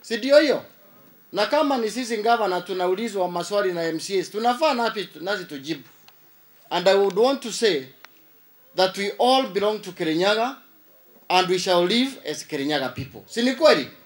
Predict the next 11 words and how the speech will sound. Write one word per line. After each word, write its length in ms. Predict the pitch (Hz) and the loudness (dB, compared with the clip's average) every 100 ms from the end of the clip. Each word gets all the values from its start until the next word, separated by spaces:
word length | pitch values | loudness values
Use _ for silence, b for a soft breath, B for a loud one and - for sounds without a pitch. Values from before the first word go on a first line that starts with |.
| _ - _ _ _ _ _ _ - | _ -20 _ _ _ _ _ _ -2
I 140 | 190 | 6
would 380 | 214 226 208 196 | 8 8 4 0
want 280 | 214 269 285 | 2 2 0
to 100 | 240 | -2
hate 260 | 226 240 - | 2 2 0
kusikia 640 | 196 180 - 226 202 190 - | -10 -10 -2 2 2 0 -8
kuna 220 | 185 190 | -6 -4
ma 160 | 190 190 | 0 0
M 160 | 196 | 0
C 380 | 185 208 240 | -4 0 4
A 60 | 233 | 4